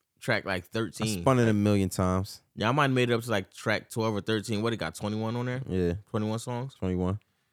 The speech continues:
Speaker 1: And he
Speaker 2: Got the
Speaker 1: literally, and he got twenty-one on there. <laughs>
Speaker 2: Twenty-one
Speaker 1: I,
Speaker 2: on there for sure.
Speaker 1: I added the song with twenty-one out of,
Speaker 2: Word.
Speaker 1: out of the twenty-one.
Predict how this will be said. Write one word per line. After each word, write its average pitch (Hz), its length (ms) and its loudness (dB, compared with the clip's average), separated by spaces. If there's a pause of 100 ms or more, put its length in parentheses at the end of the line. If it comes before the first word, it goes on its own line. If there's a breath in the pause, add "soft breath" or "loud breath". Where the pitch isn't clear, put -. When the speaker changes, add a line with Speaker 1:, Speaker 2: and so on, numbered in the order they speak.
(360)
Speaker 1:
And 101 120 -4
he 101 60 0
Speaker 2:
Got 95 120 2
the 113 60 2
Speaker 1:
literally, 117 220 2
and 110 160 0
he 117 60 0
got 113 220 0
twenty-one 107 420 2
on 101 140 -2
there. 113 240 -6
<laughs> - 40 -12
Speaker 2:
Twenty-one 98 300 2
Speaker 1:
I, 117 60 4
Speaker 2:
on 92 80 2
there 92 140 2
for 95 100 -4
sure. 98 180 2
Speaker 1:
I 104 120 2
added 117 320 -2
the 101 80 -4
song 113 320 0
with 107 180 -4
twenty-one 95 600 -6 (100)
out 98 180 6
of, 90 80 6
Speaker 2:
Word. 80 160 -2
Speaker 1:
out 120 180 2
of 98 100 -2
the 87 60 -4
twenty-one. 85 600 -4